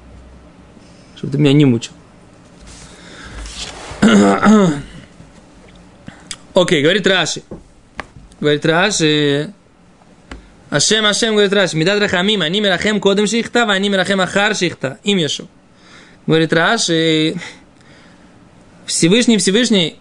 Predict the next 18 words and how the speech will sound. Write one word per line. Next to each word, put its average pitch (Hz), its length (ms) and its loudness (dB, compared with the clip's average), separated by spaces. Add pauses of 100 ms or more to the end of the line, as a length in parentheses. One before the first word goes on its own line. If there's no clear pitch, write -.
(100)
или 147 160 -2
там 143 200 -4
Господь, 185 540 0
Господь, 196 560 2
Господин, 160 420 0
Господин, 185 680 0 (460)
качество 240 460 -2
милосердия. 220 760 0
Я 208 560 0
милосерден 156 800 -4
перед 165 280 -2
тем, 220 140 -4
что 196 260 -10
согрешит. 170 500 -4
Я 156 200 0
после, 196 680 0
если 247 840 0 (200)
вернется. 151 560 -8